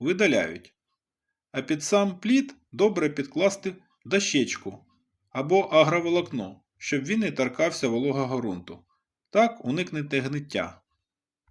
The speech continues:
Регулярно перевіряйте рослини на шкідників і хвороби, особливо в дощову погоду. Якщо помітите плями чи гниль, дійте одразу,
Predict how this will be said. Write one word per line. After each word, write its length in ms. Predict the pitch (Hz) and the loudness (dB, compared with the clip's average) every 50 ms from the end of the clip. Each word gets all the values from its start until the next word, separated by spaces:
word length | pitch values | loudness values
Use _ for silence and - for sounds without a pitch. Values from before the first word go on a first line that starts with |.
| _ _ _ _ _ _ _ _ _ _ _ _ | _ _ _ _ _ _ _ _ _ _ _ _
Регулярно 680 | - 131 151 151 143 165 170 202 240 240 220 170 147 139 | -2 0 0 2 2 0 0 0 0 0 0 -2 -2 -2
перевіряйте 640 | - 143 135 139 131 139 143 151 143 131 127 - 120 | -2 0 0 2 2 2 2 2 2 2 0 -4 -6
рослини 600 | 120 120 - - 147 185 202 175 139 123 - - _ _ _ _ _ _ - | -6 -6 -4 -2 0 0 0 -2 -4 -6 -10 -12 _ _ _ _ _ _ -10
на 140 | 123 151 147 | -8 -6 -6
шкідників 760 | 147 - - 143 139 143 147 143 143 - 202 220 226 214 - _ _ _ | -6 -6 -6 -6 -4 -4 -4 -6 -4 -4 -4 -4 -4 -4 -8 _ _ _
і 60 | 156 | -12
хвороби, 580 | 151 - - 165 170 151 123 101 87 - - - _ _ _ _ _ _ _ _ _ _ _ _ | -10 -6 -4 -2 0 0 0 0 -2 -6 -12 -16 _ _ _ _ _ _ _ _ _ _ _ _
особливо 540 | - 135 123 - 143 127 139 170 202 214 175 | -8 -6 -2 -2 -2 0 0 0 0 0 -2
в 60 | 127 | -2
дощову 460 | 113 117 123 120 - - 120 135 160 160 | -2 -2 -2 -2 -2 -2 -2 -2 -2 -2
погоду. 520 | - 151 139 131 113 98 82 - - - _ _ _ _ _ _ _ _ _ _ _ _ _ - | -2 -2 0 0 0 -2 -4 -6 -12 -20 _ _ _ _ _ _ _ _ _ _ _ _ _ -4
Якщо 400 | 120 147 156 147 - 220 202 175 | -2 -2 -2 0 0 0 2 2
помітите 840 | - 143 139 151 165 151 - _ 170 170 156 147 120 110 - 117 110 | 0 -2 -2 -4 -6 -10 -12 _ -6 -6 -4 -4 -4 -4 -4 -4 -4
плями 420 | - - 139 185 208 208 156 123 | -2 0 2 2 2 2 0 -4
чи 180 | - - - 117 | -4 -4 -4 -4
гниль, 320 | 110 135 165 202 220 208 208 - - _ _ _ _ _ _ _ _ _ _ _ | -4 -2 -2 -2 -2 -4 -6 -10 -18 _ _ _ _ _ _ _ _ _ _ _
дійте 400 | 110 131 196 214 202 208 180 180 | -2 0 0 0 2 0 0 0
одразу, 540 | 175 156 131 120 107 98 92 95 90 - | 0 2 4 4 4 4 2 0 -6 -10